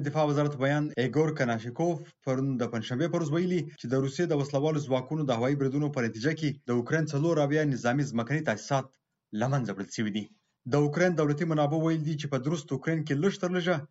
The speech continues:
اته شپېته تنه وژل شوي، چې پکښې پوځیان او ملکیان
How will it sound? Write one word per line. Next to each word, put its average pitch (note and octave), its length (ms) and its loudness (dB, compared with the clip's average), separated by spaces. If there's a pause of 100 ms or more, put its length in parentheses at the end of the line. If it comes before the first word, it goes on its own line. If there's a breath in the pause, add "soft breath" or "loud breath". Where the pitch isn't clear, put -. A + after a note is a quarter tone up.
(120)
اته F#3+ 200 0
شپېته C#3 300 -4
تنه C#3 160 0
وژل A2 300 -4
شوي، F3 220 0 (400)
چې - 120 -8
پکښې A#2 380 -4
پوځیان G#2+ 400 0 (180)
او G#2+ 60 0 (100)
ملکیان G#2+ 320 -2